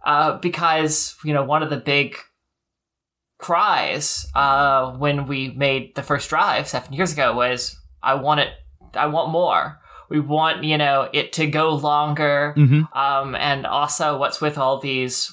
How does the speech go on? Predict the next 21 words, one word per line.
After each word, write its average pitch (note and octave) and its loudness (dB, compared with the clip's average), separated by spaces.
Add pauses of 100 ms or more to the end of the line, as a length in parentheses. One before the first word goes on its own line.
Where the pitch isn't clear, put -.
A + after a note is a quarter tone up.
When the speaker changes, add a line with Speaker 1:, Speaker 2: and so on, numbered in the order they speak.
Speaker 1:
weird C3 2
short C#3 0
art C3+ -2
games B2+ -4
anyway? A#2 -2
Don't C3+ -2
they B2+ -2
know B2 0
it's B2+ -6
a B2+ -8
dollar B2+ 0
per A#2+ 0
hour? A#2+ 0 (340)
Um, D3+ 0 (340)
and D#3+ 0
the E3 0
idea D#3+ 0
that, D3 0
like, D3 -2
people D#3 -2
were C#3 0